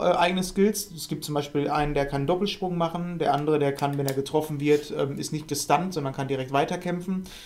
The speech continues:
Also so ist es dann halt auch nochmal und das bringt der ganzen Sache halt ziemliche taktische Tiefe und vor allem, äh, ein neues, frisches Spielprinzip, was es so einfach noch nicht gab.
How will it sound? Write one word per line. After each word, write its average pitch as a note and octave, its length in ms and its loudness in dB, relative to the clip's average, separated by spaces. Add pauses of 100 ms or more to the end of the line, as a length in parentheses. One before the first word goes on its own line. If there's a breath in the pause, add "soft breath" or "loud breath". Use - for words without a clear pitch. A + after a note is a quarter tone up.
(180 loud breath)
Also C#3+ 180 -2
so D3+ 240 4
ist D#3+ 120 0
es - 60 -6
dann C#3 140 0
halt C3+ 140 -2
auch - 160 -2
nochmal G3 280 0
und D#3+ 140 -4
das E3 180 0
bringt F3+ 300 -2
der E3+ 100 2
ganzen E3 300 -4
Sache D#3 320 -2
halt C#3+ 200 -2
ziemliche E3 340 -6
taktische D#3+ 380 -6
Tiefe - 420 -2 (260 loud breath)
und A#3 220 4
vor - 200 0
allem, E3 360 0 (680)
äh, D3 220 2
ein E3 120 0
neues, D#3 480 0
frisches F#3 560 -2
Spielprinzip, D3 720 -2
was C#3+ 100 -2
es C3+ 120 -6
so D3+ 160 2
einfach D3+ 200 0
noch D3+ 100 0
nicht D3 160 -4
gab. - 360 0